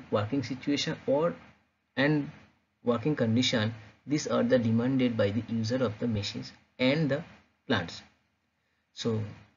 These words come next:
for that reason, the designer and the manufacturers,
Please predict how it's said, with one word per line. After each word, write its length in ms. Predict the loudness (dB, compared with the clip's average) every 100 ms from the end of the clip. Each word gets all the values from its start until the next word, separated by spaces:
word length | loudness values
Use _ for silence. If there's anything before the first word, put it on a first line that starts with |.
| _ _ _ _
for 100 | -2
that 300 | 2 2 2
reason, 420 | 4 4 4 0 -4 -14 -8
the 140 | 0
designer 720 | 2 2 2 4 6 6 4 -2 -12 -20 _ _ _ _
and 220 | 0 2
the 80 | 4
manufacturers, 840 | 6 6 6 4 2 2 0 -2